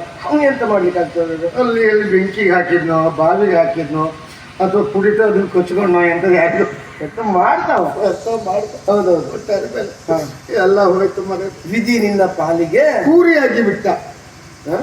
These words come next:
Speaker 2: ಕೂರಿಯಾಗಿ ಬಿಟ್ಟ.
Speaker 1: ಕ್ರೂರಿ.
Speaker 2: ಕೈ ಸಾಲ ವಾಸನೆ.
Speaker 1: ಏನ್ ಸಾಲ ಮಾಡುದೆ?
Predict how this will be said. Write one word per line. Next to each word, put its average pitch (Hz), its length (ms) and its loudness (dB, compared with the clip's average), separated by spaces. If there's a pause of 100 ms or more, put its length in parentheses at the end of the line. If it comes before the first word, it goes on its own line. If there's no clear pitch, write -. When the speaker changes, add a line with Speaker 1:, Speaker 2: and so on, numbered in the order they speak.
(360)
Speaker 2:
ಕೂರಿಯಾಗಿ 285 580 4
ಬಿಟ್ಟ. 208 180 -2
Speaker 1:
ಕ್ರೂರಿ. 202 800 -2 (240)
Speaker 2:
ಕೈ 196 260 2
ಸಾಲ 208 240 4
ವಾಸನೆ. 226 840 0
Speaker 1:
ಏನ್ - 140 0
ಸಾಲ 220 280 2
ಮಾಡುದೆ? 254 580 2